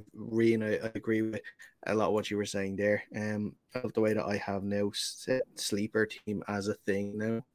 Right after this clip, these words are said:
which is great for us all. But, um, yeah, it, it, for me, it all revolves around Christian McCaffrey and whether or not he can stay fit. He hasn't for the last two years.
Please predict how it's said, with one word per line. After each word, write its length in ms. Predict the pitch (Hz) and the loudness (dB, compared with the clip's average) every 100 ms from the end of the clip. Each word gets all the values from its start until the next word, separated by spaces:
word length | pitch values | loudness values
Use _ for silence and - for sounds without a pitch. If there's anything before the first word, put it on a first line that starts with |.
| - | -10
which 140 | - - | -8 -8
is 80 | 104 | -4
great 220 | 101 139 - - - - | -2 -2 -4 -12 -10 2
for 140 | 110 | 2
us 140 | 101 - | 4 4
all. 200 | 127 151 - - _ | 4 2 -10 -16 _
But, 320 | - 156 139 131 | 4 12 12 12
um, 680 | 131 123 123 120 117 117 107 _ _ _ _ _ - - _ _ _ _ _ _ _ _ - | 12 12 10 8 6 4 -2 _ _ _ _ _ -12 -12 _ _ _ _ _ _ _ _ 0
yeah, 200 | 160 170 | 8 10
it, 320 | 170 - - | 10 6 -2
it, 280 | - - - | -2 -4 -2
for 240 | - 170 170 | 6 10 12
me, 180 | 196 | 12
it 80 | 190 | 10
all 180 | 175 165 | 10 8
revolves 460 | 156 131 135 139 127 | 6 4 6 4 4
around 280 | 117 117 | 0 -2
Christian 380 | 117 113 - 107 | -2 -4 -2 -4
McCaffrey 520 | 104 110 107 - 107 104 | -4 -2 -2 0 0 0
and 320 | 104 107 104 | -4 -4 -4
whether 220 | 107 110 | 0 2
or 60 | 107 | 2
not 220 | 104 104 | 0 -2
he 60 | 101 | -6
can 120 | - | -10
stay 240 | - 95 | -6 -4
fit. 300 | 87 - 87 - _ _ _ _ _ | -4 -4 -4 -6 _ _ _ _ _
He 120 | - 208 - | -12 -6 6
hasn't 520 | 139 139 139 127 - - _ - | 6 8 4 2 -6 -14 _ -12
for 320 | - 131 123 | 4 10 10
the 80 | 113 | 8
last 380 | 113 113 - - | 6 4 2 -2
two 160 | 117 | -2
years. 460 | 104 107 107 110 | 0 2 2 0